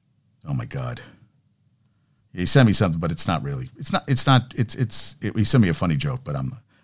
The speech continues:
oh, my God. So yesterday, I think Doctor J sent it to me. No, who sent it to me? Somebody sent me a video. It was a woman doing this dance in, like, this, like, a professional dancer. And then a woman,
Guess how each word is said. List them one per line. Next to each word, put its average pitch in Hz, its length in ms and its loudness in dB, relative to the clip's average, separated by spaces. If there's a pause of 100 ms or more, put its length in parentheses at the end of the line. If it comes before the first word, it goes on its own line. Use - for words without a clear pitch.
oh, 120 100 6
my 92 140 8
God. 82 300 4
So 90 100 0
yesterday, 90 720 6 (1700)
I - 100 -4
think 190 280 0
Doctor 127 280 6
J 104 280 4
sent 85 220 4
it 73 100 -2
to 73 80 -4
me. 71 80 -2
No, 101 140 2
who 143 120 4
sent 131 220 4
it 82 100 -2
to 82 120 -2
me? 65 280 -6 (240)
Somebody 190 380 0
sent 135 240 4
me 131 100 6
a 107 60 4
video. 90 720 2
It 107 80 0
was 104 220 0
a 87 60 0
woman 123 540 8 (1120)
doing 113 240 8
this 90 220 2
dance 92 460 2
in, 85 100 -2
like, 82 220 -2
this, - 380 -2
like, 240 160 -4
a 175 60 0
professional 151 460 4
dancer. 113 440 2
And 107 140 6
then 139 120 10
a 123 40 10
woman, 107 600 8